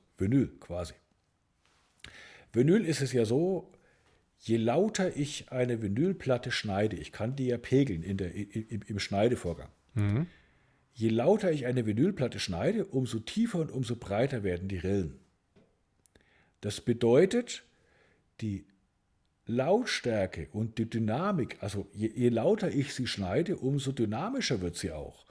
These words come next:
Speaker 2: Mhm.
Speaker 1: weil das Platten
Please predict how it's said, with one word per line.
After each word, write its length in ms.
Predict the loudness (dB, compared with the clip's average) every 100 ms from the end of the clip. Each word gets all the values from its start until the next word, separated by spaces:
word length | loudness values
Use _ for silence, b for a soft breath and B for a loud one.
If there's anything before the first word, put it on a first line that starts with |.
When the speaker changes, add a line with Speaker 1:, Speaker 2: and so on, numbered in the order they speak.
| b b b
Speaker 2:
Mhm. 220 | -4 -2
Speaker 1:
weil 480 | 2 4 4 2 -4 b b b -4
das 200 | -4 -4
Platten 760 | -2 2 2 2 -4 -4 -6